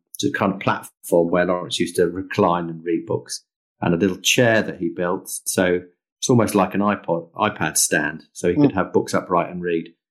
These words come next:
Speaker 1: Very small chair, 'cause he was a tiny little chap.
Speaker 2: No, yeah,
Speaker 1: Um,
Speaker 2: five foot five.
Speaker 1: but
Speaker 2: No electricity,
Speaker 1: Yeah.
Speaker 2: so he got little candle stands, and it's arranged so he can
Speaker 1: No water.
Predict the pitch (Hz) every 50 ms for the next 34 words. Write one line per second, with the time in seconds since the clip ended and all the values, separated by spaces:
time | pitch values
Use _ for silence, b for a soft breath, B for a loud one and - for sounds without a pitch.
0 | _ _ - 135 139 127 120 - 113 113 110 104 98 - 92 82 85 92 - -
1 | - 90 87 87 87 - - 110 107 98 87 80 85 - - - - 85 90 -
2 | - - 107 113 123 123 123 120 - - 123 110 101 98 92 - - - 131 -
3 | 113 - 135 117 117 113 127 127 - _ - - _ 127 135 151 160 151 151 139
4 | - - 135 135 117 110 117 117 - 117 120 117 123 110 - 127 131 107 127 127
5 | 117 - - - - - 123 117 110 95 110 - - 113 110 110 113 117 117 -
6 | - - _ _ _ _ _ _ _ _ 110 113 110 107 - 117 110 117 120 117
7 | 117 110 - - 117 120 117 - 113 110 113 113 107 107 101 107 107 104 - -
8 | 107 110 110 -